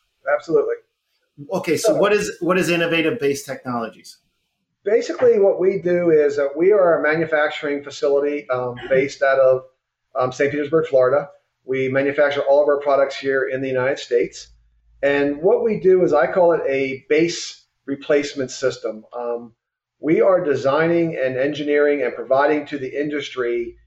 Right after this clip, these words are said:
Speaker 1: ways to install everything from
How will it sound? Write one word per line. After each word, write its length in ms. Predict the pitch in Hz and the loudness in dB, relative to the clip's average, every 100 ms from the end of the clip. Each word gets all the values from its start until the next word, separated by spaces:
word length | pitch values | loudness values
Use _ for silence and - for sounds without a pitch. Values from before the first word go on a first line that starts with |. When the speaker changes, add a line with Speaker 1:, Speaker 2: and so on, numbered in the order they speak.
| _ _ _ _ | _ _ _ _
Speaker 1:
ways 640 | 117 135 175 185 185 185 | -4 0 4 2 0 -4
to 200 | - 151 | -10 -10
install 720 | 135 127 - 151 151 156 151 151 | -10 -12 -2 2 4 6 4 2
everything 540 | 147 165 165 160 151 151 | 0 0 0 -2 -4 -6
from 560 | - 139 135 131 131 | -4 -2 -2 -6 -14